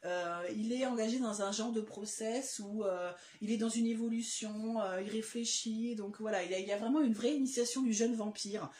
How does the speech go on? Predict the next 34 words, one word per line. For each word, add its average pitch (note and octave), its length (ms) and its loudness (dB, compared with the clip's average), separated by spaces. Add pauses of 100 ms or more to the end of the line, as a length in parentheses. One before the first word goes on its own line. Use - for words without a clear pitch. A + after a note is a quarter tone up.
(220)
où A3+ 80 0
il G#3+ 80 2
va G3+ 120 8
apprendre B3+ 440 2
les B3 140 4
règles, A3 320 6
il F#3+ 40 0
va F3+ 140 2
apprendre A3+ 240 0
comment A3+ 240 0
se A3+ 100 -6
comporter, A3 540 -4
ce A3 100 -8
qu'il G3 100 -8
a F3+ 60 2
droit G3 200 0
de G#3 40 -4
faire, G#3+ 300 -2
ce - 80 -6
qu'il F#3 80 -10
a - 20 -8
droit F#3+ 140 0
de A3 60 0
dire G#3+ 120 0
aux A3 100 2
humains, G#3 400 0
pas G#3 120 0
le G3+ 60 0
droit G#3 140 -4
de G#3+ 60 -4
dire G#3+ 140 -6
aux G#3+ 80 -4
humains. G#3 380 -2
Donc F3+ 120 -8